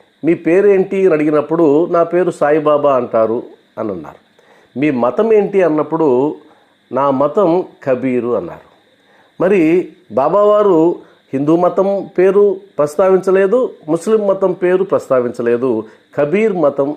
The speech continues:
అని ప్రస్తావించారు. కబీర్ మతం అని బాబావారు ఎందుకన్నారు?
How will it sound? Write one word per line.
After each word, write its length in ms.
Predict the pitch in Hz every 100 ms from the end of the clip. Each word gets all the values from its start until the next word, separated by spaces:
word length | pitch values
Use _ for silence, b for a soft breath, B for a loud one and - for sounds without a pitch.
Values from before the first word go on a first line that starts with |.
| -
అని 120 | 120
ప్రస్తావించారు. 880 | - 98 - 95 82 - 69 _ _ 151
కబీర్ 320 | 151 240 226
మతం 440 | 214 220 202 190 151
అని 140 | 151
బాబావారు 520 | 127 123 143 147 127
ఎందుకన్నారు? 720 | 110 123 127 123 117 117 101